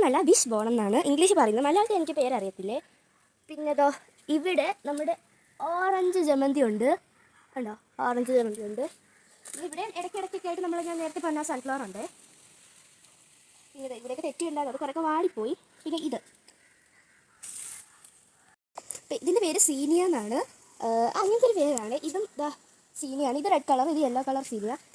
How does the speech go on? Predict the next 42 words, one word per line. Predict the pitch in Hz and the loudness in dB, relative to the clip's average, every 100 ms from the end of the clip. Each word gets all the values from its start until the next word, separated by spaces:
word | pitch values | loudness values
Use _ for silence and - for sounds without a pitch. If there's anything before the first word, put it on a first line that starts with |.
| 277 | -6
ഇതും | 294 302 | -4 -2
റെഡ് | 247 254 | -4 -4
കളർ | 240 247 | -4 -4
സീനിയ. | 226 208 220 302 - _ _ _ | -8 -4 -4 -6 -10 _ _ _
ഏഹ്, | 240 240 - 349 | -14 -12 -2 -2
ആ | 381 | 0
സീനിയാണ് | 320 311 294 285 | -2 -2 -2 -2
ഇവിടെ | 254 240 | -2 -2
ഉള്ളത്. | 214 214 285 381 | -4 -2 -2 -2
പിന്നെ | 302 330 | -4 -2
ദാ | 320 320 | -2 -2
ഈ | 285 | -2
ഒരു | 220 | -4
പൂവ്, | 208 262 | -8 -10
ഇതെന്താണെന്ന് | 339 392 381 370 | -8 -6 -4 -6
എനിക്കറിയത്തില്ല. | 285 254 233 226 269 | -6 -10 -8 -10 -10
ഇതിൻ്റെ | 302 349 262 | -6 -6 -6
റെഡും | 226 359 311 | -6 -6 -4
വൈറ്റും | 247 269 392 247 | -6 -6 -4 -4
ഉണ്ട്, | 202 285 - - - - | -4 -6 -8 -16 -20 -6
അതുണ്ട്. | 269 233 196 247 254 | -2 -2 -4 -6 -6
പിന്നെ | 277 269 | -6 -4
ദാ, | 254 _ _ _ _ _ | -6 _ _ _ _ _
പിന്നെ, | 294 302 285 | 0 2 2
ഏഹ്, | 285 | 4
ഞാൻ | 311 | 6
പറഞ്ഞ | 302 320 | 6 6
കണക്ക് | 320 | 6
തന്നെ | 320 349 | 6 6
റെഡും | 240 311 359 | 4 4 4
വൈറ്റും | 254 - 330 | 2 0 0
ഉണ്ട് | 226 226 | 2 0
ഇതിൻ്റെ. | 220 247 | -2 -2
ഇതിന് | 294 359 | 2 2
മുള്ളൊക്കെ | 311 415 392 262 | 2 0 0 -2
ഉണ്ട് | 220 | -2
കേട്ടോ. | 240 285 | -2 0
ഞാൻ | 311 | 0
ഇടയ്ക്കൊക്കെ | 302 359 359 | -4 -4 -4
ഇങ്ങനെ | 330 339 320 | -2 0 0
പറിച്ച് | 294 330 233 - | 0 -2 -2 -4
ഇളക്കും, | 240 - - | -8 -8 -8